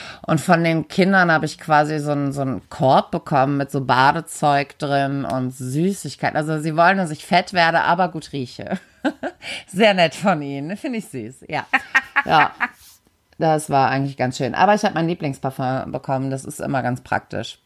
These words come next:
Speaker 2: Hm, ich hab auch Parfüm bekommen und, äh, habe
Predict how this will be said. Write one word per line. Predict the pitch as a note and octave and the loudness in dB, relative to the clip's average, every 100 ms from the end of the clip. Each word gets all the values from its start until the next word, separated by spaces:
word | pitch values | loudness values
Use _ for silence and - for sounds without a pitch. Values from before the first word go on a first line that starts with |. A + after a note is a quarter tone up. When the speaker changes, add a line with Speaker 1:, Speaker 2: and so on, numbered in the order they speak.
| _ - | _ 0
Speaker 2:
Hm, | C#4+ C#5+ E5 | 4 4 2
ich | B3+ D#4 | 0 0
hab | B3 | 0
auch | C4 | 0
Parfüm | C#4 A#3+ A3+ | -2 -2 -2
bekommen | G3+ G#3+ B3 G4 | 0 -2 -2 -4
und, | - A#3 A3+ - | 0 0 0 0
äh, | G3+ G#3 | 0 0
habe | G#3+ G#3+ G#3+ A3 G#3+ | 0 -2 0 -2 -4